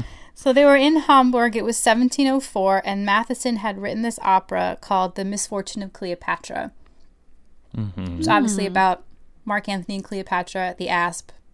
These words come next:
Speaker 1: death, whatever. Um, and Matheson was actually singing the role of Mark Antony. So
Speaker 3: Hmm.
Speaker 1: Matheson was on stage singing
Speaker 2: Wait.
Speaker 1: the role of Antony.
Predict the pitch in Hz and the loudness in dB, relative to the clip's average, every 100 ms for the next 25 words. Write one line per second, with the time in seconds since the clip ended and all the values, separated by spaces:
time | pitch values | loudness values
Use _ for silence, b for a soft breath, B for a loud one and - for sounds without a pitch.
0 | - - - 185 180 170 - - - - | -20 -20 -20 -6 -4 -4 -8 -12 -10 -8
1 | - B B B B B - 220 214 202 | -10 B B B B B 2 6 8 6
2 | 202 208 220 247 294 294 262 226 220 202 | -2 -4 4 4 4 -2 -2 -2 -2 -2
3 | 202 - - 190 196 262 233 190 190 214 | -4 -8 -8 -8 -4 -4 -2 -2 -2 -4
4 | 254 - - _ - - 208 196 208 214 | -8 -16 -20 _ -20 -8 -6 -2 -4 -4
5 | 190 190 190 185 254 - b b b b | -8 -8 -10 -8 -8 -10 b b b b
6 | b b 370 392 233 196 190 208 214 - | b b -4 2 4 4 2 0 0 0
7 | 247 233 233 254 - 196 180 208 - - | -2 0 -2 -2 -2 -2 -2 -6 -14 -18
8 | - - - - - - - - - - | -20 -20 -20 -20 -20 -20 -20 -20 -20 -8
9 | 233 226 220 233 220 - 202 190 - 175 | -2 0 2 0 -4 -8 -8 -8 -8 -8
10 | 202 | -10